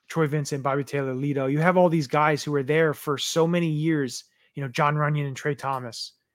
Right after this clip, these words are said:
Um, these guys that were there so long, you know, for me, seeing them go, and then, you know, it's, it, it's tough to see these guys go, but you know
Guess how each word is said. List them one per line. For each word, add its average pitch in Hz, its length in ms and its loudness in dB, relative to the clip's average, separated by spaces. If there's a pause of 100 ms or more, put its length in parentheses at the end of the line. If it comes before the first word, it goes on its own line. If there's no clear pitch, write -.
(440)
Um, 147 460 0 (580)
these 170 220 4
guys 165 300 6
that 160 160 2
were 147 100 -4
there 156 220 2
so 170 340 0
long, 151 480 -2 (360)
you 151 60 -6
know, 156 120 0
for 151 180 -6
me, 156 480 0
seeing 170 340 0
them 147 220 -2
go, 147 460 0 (680)
and 147 180 -4
then, 139 420 -4
you 147 100 -8
know, 135 260 -4
it's, - 440 -10
it, 202 160 2
it's 214 180 0
tough 226 220 8
to 208 60 0
see 208 180 0
these 180 180 2
guys 156 260 2
go, 147 400 0
but 147 280 0
you 160 100 -2
know 160 460 2